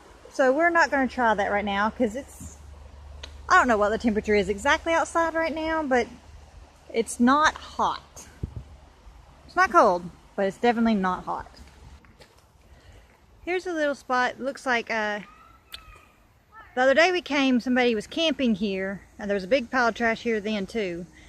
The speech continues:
So I don't know if they left it or it could have been already there. It looks like an awful lot to have been just the one group. So I'm thinking there's probably common place for people to stop. And there's the creek, the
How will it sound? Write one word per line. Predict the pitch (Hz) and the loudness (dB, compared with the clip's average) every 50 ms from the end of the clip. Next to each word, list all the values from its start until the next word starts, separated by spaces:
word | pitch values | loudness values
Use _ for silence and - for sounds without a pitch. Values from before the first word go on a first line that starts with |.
| - - - _ | -20 -20 -20 _
So | - - 240 | -4 -2 0
I | 240 | 0
don't | 226 | 0
know | 233 | 0
if | 202 - | -2 0
they | - 262 269 262 | 0 0 2 2
left | 262 269 262 - - 269 | 2 2 0 0 0 0
it | 262 226 214 | 0 2 2
or | 208 | 0
it | 196 - | -2 0
could | 233 233 | -2 -2
have | 208 | -2
been | 185 196 190 | 0 0 0
already | 190 185 185 180 175 | 0 0 0 -2 -6
there. | 165 160 - 175 175 170 170 165 - - - - - _ _ _ - | -8 -10 -10 -8 -8 -8 -10 -12 -14 -20 -20 -20 -20 _ _ _ -4
It | 220 226 | -2 0
looks | 285 339 269 | 0 0 0
like | 269 311 208 | -2 -4 -2
an | 165 | -2
awful | 160 226 240 - - 208 208 | 0 0 0 0 -2 -2 0
lot | 214 202 190 185 - - - - - - | 0 0 0 0 -2 -6 -12 -20 -20 -12
to | - 208 | -8 -8
have | 190 170 | -6 -4
been | 208 208 190 185 175 | -4 -4 -4 -6 -8
just | 185 - - | -12 -14 -14
the | - 180 | -12 -10
one | 180 196 196 190 185 | -8 -6 -6 -6 -6
group. | 175 185 185 180 175 - - - - - - - - - - - - - - - - - - _ _ - - | -8 -8 -8 -8 -10 -12 -18 -20 -20 -20 -20 -20 -20 -20 -20 -20 -20 -20 -20 -20 -20 -20 -20 _ _ -16 -12
So | 214 | -10
I'm | 202 196 | -6 -4
thinking | 226 220 175 202 208 202 196 | -4 -4 -4 -4 -4 -4 -4
there's | 196 196 196 - - | -4 -4 -6 -6 -6
probably | - 233 233 214 202 185 202 196 190 190 - - - - - - - - - - - - - - - - - | -2 2 2 2 2 2 -2 -4 -4 -6 -8 -14 -18 -16 -16 -16 -18 -20 -20 -20 -20 -20 -20 -20 -20 -20 -8
common | - 208 208 196 202 202 190 | -4 -2 0 0 0 -4 -4
place | - 214 208 202 185 - | -2 -2 -2 -2 -2 -6
for | - 180 | -10 -10
people | - 208 180 185 180 | -10 -10 -10 -10 -12
to | 165 | -14
stop. | - - - 180 175 170 - - - - - - - - - - - - - - _ - - - - - - - - - - - - - - - | -12 -8 -6 -6 -6 -6 -8 -12 -16 -20 -20 -20 -20 -20 -20 -20 -20 -20 -20 -20 _ -20 -20 -20 -20 -20 -20 -20 -20 -20 -20 -20 -20 -20 -14 -8
And | - 214 202 196 190 190 190 | -6 -4 -4 -4 -4 -4 -4
there's | 202 220 240 240 247 254 - | -4 -2 0 0 -2 -2 -4
the | - 277 247 - - - - - - - - | -8 -12 -14 -12 -14 -18 -20 -20 -20 -20 -12
creek, | - - 311 311 311 - - - - - - - | -4 -2 0 0 0 -2 -6 -12 -20 -18 -8 -6
the | 277 247 233 214 214 214 208 208 208 220 196 | -2 0 2 2 2 2 2 0 -2 -4 -6